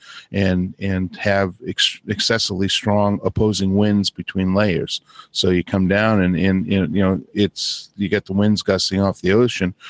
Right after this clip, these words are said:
and it can be twenty, thirty mile an hour winds, and, or, you know, fifteen, twenty knot winds. And, uh, lo and behold, that's causing all the turbulence too. So you're,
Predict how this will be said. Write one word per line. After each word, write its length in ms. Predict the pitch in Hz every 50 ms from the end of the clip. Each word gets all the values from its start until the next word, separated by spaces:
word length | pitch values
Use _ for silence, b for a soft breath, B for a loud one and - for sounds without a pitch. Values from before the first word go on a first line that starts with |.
| B B B -
and 100 | 104 104
it 80 | 104 -
can 120 | 110 101
be 120 | 98 123
twenty, 360 | 117 - - - 101 95 92 82
thirty 260 | - - 95 92 92
mile 260 | 92 92 90 87 90
an 80 | 90 90
hour 220 | 90 90 87 82
winds, 420 | 85 101 120 117 107 110 110 -
and, 140 | 92 87 85 - B B B B B B B _ - -
or, 260 | 90 92 95 92 90 80
you 100 | 98 90
know, 200 | 87 85 87 90 - _ _ _ _ _ _ -
fifteen, 380 | - 104 90 - - 95 95 87
twenty 260 | - - 95 92 90
knot 300 | 90 92 98 101 - -
winds. 340 | - 85 82 92 92 - B B B B B B -
And, 460 | - 95 95 92 95 95 90 82 - 92
uh, 320 | 92 92 90 90 87 80 - _ _ -
lo 200 | 82 95 98 101
and 100 | 95 82
behold, 400 | 90 - 110 113 117 117 101 -
that's 220 | 90 98 - -
causing 340 | - 101 92 90 87 92 87
all 140 | 85 85 78
the 40 |
turbulence 520 | - - - 90 80 85 87 80 - - -
too. 180 | - 120 110
So 260 | 95 - - 95 95 73
you're, 240 | 92 110 107 104 -